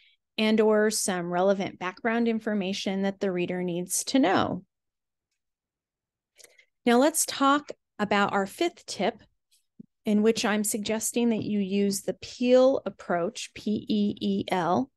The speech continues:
approach for your body paragraphs. It doesn't mean that every sentence has to be in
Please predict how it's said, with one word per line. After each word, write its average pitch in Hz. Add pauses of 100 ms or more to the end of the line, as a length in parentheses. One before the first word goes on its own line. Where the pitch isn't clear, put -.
(720)
approach 208
for 190
your 208
body 185
paragraphs. 190
It 220
doesn't 226
mean 240
that 220
every 208
sentence -
has 202
to 214 (500)
be 214
in 196